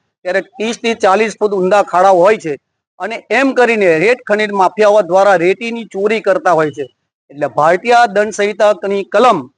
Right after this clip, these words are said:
ભારત-, ભારતીય ન્યાય સંહિતાની કલમ ત્રણસો ત્રણ એક, ત્રણસો ત્રણ બે ચોરીનો ગુનો પણ એમની પર લાગવો જોઈએ. જે આ જે ટોટલ જે બનાવ બન્યો છે,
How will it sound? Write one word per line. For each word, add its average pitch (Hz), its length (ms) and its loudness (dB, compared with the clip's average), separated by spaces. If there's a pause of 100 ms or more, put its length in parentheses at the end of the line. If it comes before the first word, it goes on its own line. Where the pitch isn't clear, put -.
ભારત-, 170 420 -2
ભારતીય 180 480 0
ન્યાય 196 300 0
સંહિતાની 202 480 -4
કલમ 196 320 0
ત્રણસો 185 440 0
ત્રણ 185 340 0
એક, 214 200 2 (580)
ત્રણસો 185 320 0
ત્રણ 185 260 2
બે 175 200 0 (360)
ચોરીનો 214 460 0
ગુનો 190 300 0
પણ 202 200 0
એમની 185 240 2
પર 185 160 2
લાગવો 156 320 0
જોઈએ. 131 260 -10 (520)
જે 202 120 -4 (180)
આ 220 220 4
જે 262 140 -2
ટોટલ 254 480 0
જે 240 180 -2 (720)
બનાવ 208 320 2
બન્યો 202 380 0
છે, 165 160 -8